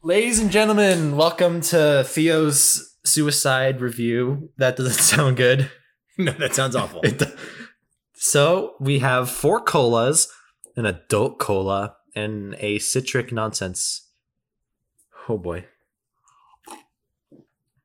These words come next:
Speaker 2: What if it,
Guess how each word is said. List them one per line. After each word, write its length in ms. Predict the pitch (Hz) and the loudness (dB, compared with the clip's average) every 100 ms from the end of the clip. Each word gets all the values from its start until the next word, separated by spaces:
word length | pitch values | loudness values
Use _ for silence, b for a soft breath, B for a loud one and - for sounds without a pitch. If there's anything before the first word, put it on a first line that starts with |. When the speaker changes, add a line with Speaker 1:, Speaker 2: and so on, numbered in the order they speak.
| _ _ _ _ _ _ _ _ _ _ _ _ _ _ _ _ _ _ _ _ - B B B - | _ _ _ _ _ _ _ _ _ _ _ _ _ _ _ _ _ _ _ _ -20 B B B -6
Speaker 2:
What 240 | 202 214 | 0 2
if 180 | 240 | 0
it, 100 | - | -4